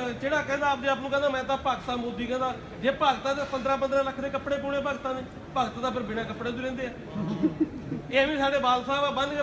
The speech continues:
ਪੱਗ ਮੁੜ ਕੇ ਮਾਰ ਲੈਂਦੇ ਆ, ਕੰਧ ਨਾਲ ਟੱਕਰ ਡੇਢੀ ਜੀ ਕਰ ਲੈਂਦੇ ਆ, ਤਾਂ ਸਾਰਾ ਦਿਨ ਸੁੱਖਾ ਗੱਪੀ ਗੱਪ ਮਾਰੀ ਜਾਂਦਾ, ਉਹ ਨਹੀਂ ਲੱਗਦੀ। ਡੱਕ ਕੇ ਨਸ਼ੇ ਨਾਲ ਉਹ ਦੇਸ਼ ਨੂੰ ਕੀ ਸੁਧਾਰ ਦੇਣਗੇ? ਪਹਿਲਾਂ ਆਪਦੇ ਘਰ ਨੂੰ ਤਾਂ ਸੁਧਾਰ ਲਓ। ਵੀ ਭਲਿਓ ਮਾਨਸੋ, ਪਹਿਲਾਂ ਤੁਸੀਂ ਆਪਦੇ ਘਰ ਨੂੰ ਸੁਧਾਰ ਲਓ, ਦੇਸ਼ ਨੂੰ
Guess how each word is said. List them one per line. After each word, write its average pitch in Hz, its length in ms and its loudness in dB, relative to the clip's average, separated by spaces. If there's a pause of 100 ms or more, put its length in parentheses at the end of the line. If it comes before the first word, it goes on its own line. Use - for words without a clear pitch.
ਪੱਗ 262 180 -2
ਮੁੜ 262 180 0
ਕੇ 277 100 2
ਮਾਰ 269 240 6
ਲੈਂਦੇ 262 200 2
ਆ, - 40 2
ਕੰਧ 269 220 -2
ਨਾਲ 285 100 2
ਟੱਕਰ 262 240 -4
ਡੇਢੀ 277 280 -4
ਜੀ 277 60 -6
ਕਰ 247 160 -2
ਲੈਂਦੇ 240 220 0
ਆ, - 120 6 (320)
ਤਾਂ 277 100 2
ਸਾਰਾ 277 240 4
ਦਿਨ 320 180 2
ਸੁੱਖਾ 269 280 0
ਗੱਪੀ 254 240 -2
ਗੱਪ 240 200 0
ਮਾਰੀ 226 160 -2
ਜਾਂਦਾ, 233 220 2
ਉਹ 208 200 4
ਨਹੀਂ 226 180 2
ਲੱਗਦੀ। 170 640 0 (600)
ਡੱਕ 233 260 0
ਕੇ 285 100 2
ਨਸ਼ੇ 262 280 0
ਨਾਲ 269 160 0
ਉਹ 269 240 4 (300)
ਦੇਸ਼ 262 240 2
ਨੂੰ 285 140 -2
ਕੀ 294 140 -2
ਸੁਧਾਰ 277 280 2
ਦੇਣਗੇ? 277 340 -2 (220)
ਪਹਿਲਾਂ 277 200 4
ਆਪਦੇ 269 160 2
ਘਰ 277 180 2
ਨੂੰ 226 100 -4
ਤਾਂ 254 80 0
ਸੁਧਾਰ 262 260 0
ਲਓ। 233 120 -4 (1000)
ਵੀ 226 80 -4
ਭਲਿਓ 262 260 4
ਮਾਨਸੋ, 262 340 0
ਪਹਿਲਾਂ 277 200 -2
ਤੁਸੀਂ 269 160 -4
ਆਪਦੇ 269 180 -2
ਘਰ 254 200 -2
ਨੂੰ 247 160 -4
ਸੁਧਾਰ 254 260 0
ਲਓ, 269 120 0
ਦੇਸ਼ 247 240 -2
ਨੂੰ 254 200 -6